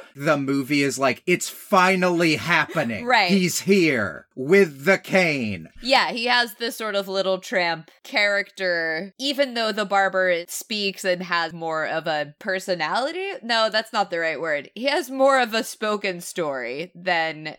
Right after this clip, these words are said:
Speaker 2: the little tramp character does in the silent films.
Speaker 1: Yeah. The other one that I really thought of is almost the very last moment of the film is one silent movie star turning to another silent movie star and literally saying,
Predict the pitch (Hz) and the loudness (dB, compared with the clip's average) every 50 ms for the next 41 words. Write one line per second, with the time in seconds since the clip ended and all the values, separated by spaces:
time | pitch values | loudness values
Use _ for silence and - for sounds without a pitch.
0 | _ - 175 165 175 170 170 165 165 165 165 156 156 151 - - 175 151 - - | _ -20 -12 -6 -6 -4 -4 -4 -4 -6 -6 -8 -8 -8 -6 -4 -4 -4 -4 -6
1 | - - 160 147 139 143 - - 151 147 156 156 143 147 143 156 139 135 151 - | -6 -6 -4 -4 -4 -6 -10 -12 -14 -10 -8 -8 -8 -8 -8 -12 -16 -16 -14 -10
2 | - 139 131 120 98 - - - - - - - 220 233 - - - - 170 175 | -8 -8 -6 -8 -8 -12 -14 -16 -16 -16 -16 -16 -18 -20 -20 -20 -16 -8 -4 -2
3 | 208 123 95 92 - - - _ _ - 165 220 220 214 214 185 190 175 156 156 | -2 -2 -2 -4 -10 -20 -20 _ _ -4 -2 0 2 2 2 2 2 0 0 0
4 | 156 151 139 131 143 135 135 127 123 135 120 120 117 - - 139 127 123 117 117 | -2 -2 0 0 0 2 2 0 0 -2 -2 -2 -4 -4 -2 -2 -2 0 0 0
5 | 113 104 117 110 101 - - _ 151 131 - _ _ - 185 208 226 208 180 156 | 0 0 -2 -4 -4 -6 -14 _ -20 -20 -20 _ _ 0 2 2 2 2 2 0
6 | 143 127 - - - 117 117 139 135 110 107 135 139 131 127 123 120 117 113 120 | 0 -2 -4 -8 -12 -6 -2 -2 -2 0 0 0 0 0 0 0 -2 -2 -2 -2
7 | 113 113 107 - - 117 123 127 127 120 117 101 101 - 123 107 95 98 110 - | -2 -2 -2 -4 -6 -4 -2 -2 -2 -2 -2 -2 -2 -2 -4 -4 -4 -6 -10 -6
8 | - 165 165 131 98 87 85 90 87 - - - - _ _ _ 170 160 151 123 | -2 0 0 0 -2 -4 -8 -12 -16 -18 -20 -20 -20 _ _ _ 0 0 0 0
9 | 131 127 151 160 160 160 151 - - 196 175 160 165 147 147 151 143 143 - - | -2 -2 0 0 0 0 0 -2 0 0 0 0 -2 -2 -2 -2 -2 -2 -2 0
10 | 151 131 117 - 165 165 156 143 139 - 147 139 127 120 139 147 147 151 135 - | 0 0 0 0 0 0 0 0 -2 -4 -2 -2 0 2 2 2 2 0 -2 -2
11 | - 139 120 120 123 113 120 123 107 120 113 - - 123 117 - 127 127 123 127 | -2 -2 0 -2 -2 -4 -6 -4 -4 -4 -4 -4 -2 -2 -2 -2 -4 -6 -4 -4
12 | 135 143 151 143 135 127 127 113 - 143 127 123 117 98 | -2 -2 -2 -2 -2 -2 -4 -4 -2 -2 -2 0 -2 -4